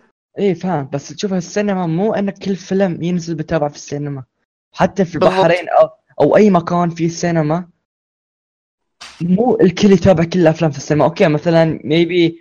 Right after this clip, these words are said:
Speaker 1: يمكن ميامي، يعني، تذكرتهم جدا رخيصه ولا شيء، يعني، دل-، يعني، امريكا عاده تكون تذ-، تذاكر السينما مره رخيصه، عرفتوا؟ يعني السينما اللو كواليتي، يعني، مو الاي ماكس وكذي.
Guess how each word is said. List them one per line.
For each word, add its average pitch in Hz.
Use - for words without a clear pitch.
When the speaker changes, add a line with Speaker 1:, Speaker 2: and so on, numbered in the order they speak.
Speaker 1:
يمكن 156
ميامي، 165
يعني، 131
تذكرتهم 160
جدا 151
رخيصه 143
ولا 127
شيء، 135
يعني، 127
دل-، -
يعني، 139
امريكا 156
عاده 151
تكون 160
تذ-، 143
تذاكر 147
السينما 156
مره 156
رخيصه، 117
عرفتوا؟ 147
يعني 131
السينما 135
اللو 123
كواليتي، 117
يعني، 131
مو 143
الاي 131
ماكس 117
وكذي. 110